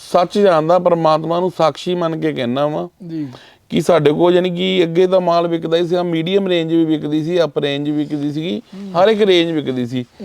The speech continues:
Speaker 2: ਜੀ।
Speaker 1: ਲਾਸਟ ਵੀਡੀਓ ਤੋਂ ਬਾਅਦ ਮਿਡਲ ਕਲਾਸ ਨੇ ਸਾਨੂੰ ਇੰਨਾ ਪਿਆਰ ਤੇ ਆਸ਼ੀਰਵਾਦ ਦਿੱਤਾ ਨਾ,
Speaker 2: ਹੂੰ।
Speaker 1: ਜਿੰਨਾ ਝੂਠ ਮਾਰੋ। ਪਰਮਾਤਮਾ ਜਾਣਦਾ, ਉਹ ਤਾਂ ਕਹਿੰਦੇ ਸਾਨੂੰ ਇੱਕ ਆਪਣਾ ਘਰ ਮਿਲ ਗਿਆ, ਦੁਕਾਨ ਨਹੀਂ, ਘਰ ਵਾਂਗੂ ਤੁਸੀਂ ਸਾਨੂੰ ਡੀਲ ਕੀਤਾ,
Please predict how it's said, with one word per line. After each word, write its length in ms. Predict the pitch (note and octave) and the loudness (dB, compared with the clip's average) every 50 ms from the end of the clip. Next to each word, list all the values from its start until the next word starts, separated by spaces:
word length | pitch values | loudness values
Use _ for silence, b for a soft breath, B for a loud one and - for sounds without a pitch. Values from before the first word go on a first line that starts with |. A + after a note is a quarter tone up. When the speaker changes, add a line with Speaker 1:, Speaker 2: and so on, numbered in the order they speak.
| F#3 F#3+ | -10 -8
Speaker 2:
ਜੀ। 100 | F#3+ E3+ | -4 0
Speaker 1:
ਲਾਸਟ 460 | D#3 D#3+ E3 F3 G#3 B3 A#3 - - | 2 4 4 4 4 2 0 -2 -2
ਵੀਡੀਓ 480 | B3 A3 F#3+ F3+ F3 E3+ F#3+ G#3 G#3+ G#3+ | -2 0 0 -2 -2 -2 2 2 2 4
ਤੋਂ 180 | G3+ G3+ F#3 | 4 4 4
ਬਾਅਦ 220 | E3+ E3+ F#3 G3+ G#3+ | 4 4 4 4 2
ਮਿਡਲ 360 | G3+ F#3 E3+ D#3 F#3+ G#3 G#3+ | 0 -2 -2 0 0 0 0
ਕਲਾਸ 400 | F#3+ F#3+ F#3 E3+ D#3 D#3+ D#3+ E3 | 0 0 2 2 2 2 0 -4
ਨੇ 120 | F3+ F3 | -6 -6
ਸਾਨੂੰ 380 | F3+ E3 F3 E3+ E3 F3+ F3+ D#3+ | -6 -6 -8 -6 -4 -4 -4 -4
ਇੰਨਾ 320 | D#3 D#3 D3+ E3 F#3 G#3 | -6 -6 -4 -2 -2 -2
ਪਿਆਰ 380 | G3+ G#3+ G#3 F#3+ F3 E3+ E3 E3 | -2 0 0 2 2 2 0 -2
ਤੇ 140 | D#3 E3+ E3+ | -6 -8 -8
ਆਸ਼ੀਰਵਾਦ 500 | D#3+ - D#3 D3 C#3+ C#3 C#3+ D3 C#3 C#3 | -8 -8 -8 -6 -6 -4 0 0 0 0
ਦਿੱਤਾ 300 | C3 A#2+ - - C#3+ C#3 | -2 -8 -6 -6 -6 -6
ਨਾ, 100 | C#3+ D3+ | -6 -10
Speaker 2:
ਹੂੰ। 440 | _ _ _ _ - B3+ C4+ C#4 C3 | _ _ _ _ -18 -16 -12 -8 -6
Speaker 1:
ਜਿੰਨਾ 280 | D3+ D#3 D#3+ D#3+ D#3+ | -4 -2 0 0 -2
ਝੂਠ 260 | D#3+ D#3+ E3+ D#3 C#3+ | 0 -2 -4 -4 -4
ਮਾਰੋ। 300 | C3 A#2+ A2+ A2 G#2+ A#2 | -4 -4 -4 -4 -4 -4
ਪਰਮਾਤਮਾ 640 | B2 C3+ D#3+ E3+ F#3 F#3 E3+ E3+ F3+ F#3+ G3 F#3+ G3 | -4 -2 -2 -2 0 0 0 -2 -2 -2 -4 -4 -2
ਜਾਣਦਾ, 480 | G3 F#3 D#3+ D3 C3+ C3+ D3 D#3+ E3+ b b b b b b - | -2 -2 -2 -2 -2 -2 -2 -2 -2 b b b b b b -4
ਉਹ 100 | F3+ F#3+ | 0 0
ਤਾਂ 80 | G#3 | 0
ਕਹਿੰਦੇ 400 | F#3+ F#3 G3 G#3 A3+ C4 C#4+ A3 - - F3+ - | 0 0 0 0 0 0 -2 -4 -6 -10 -10 -2
ਸਾਨੂੰ 280 | - G#3 G3+ G3 F#3+ F#3+ | 0 0 0 0 0 -2
ਇੱਕ 200 | F#3+ F#3 G3 G3+ | -2 -2 -2 -2
ਆਪਣਾ 340 | G3+ F#3+ F#3 G#3+ G#3 G#3+ A3 | -2 -2 0 -2 -4 -4 -4
ਘਰ 360 | G3+ - A#3+ A#3+ A3 G3+ F#3 | -4 -2 0 2 4 4 2
ਮਿਲ 240 | G3 G3 F#3 E3 D3+ | 0 0 -2 -2 -2
ਗਿਆ, 260 | C#3+ D#3 F3+ G#3+ A3+ | -4 -2 -2 -2 -2
ਦੁਕਾਨ 400 | F#3 F3+ F3 E3+ E3 E3 D#3+ D#3 | -2 -2 -4 -2 0 0 -2 -2
ਨਹੀਂ, 240 | D#3 E3 F#3 G#3 F#3 b b b b b - | -4 -8 -8 -8 -10 b b b b b -2
ਘਰ 220 | - G3+ G3 F3+ F3 | 0 2 2 4 4
ਵਾਂਗੂ 340 | E3 E3 E3 F#3 G3 G#3 | 2 0 0 -2 -6 -6
ਤੁਸੀਂ 320 | G3 F3+ F3 F#3+ F#3+ F#3+ F#3 | -6 -6 -8 -8 -6 -6 -4
ਸਾਨੂੰ 320 | F#3+ F3+ F3+ E3+ E3+ E3 | -4 -4 -4 -4 -6 -6
ਡੀਲ 240 | D#3 D#3 D3+ D#3 D#3+ | -4 -2 -2 -2 -4
ਕੀਤਾ, 400 | D#3+ E3 E3+ - - F3 F#3 | -4 -8 -8 -2 0 0 0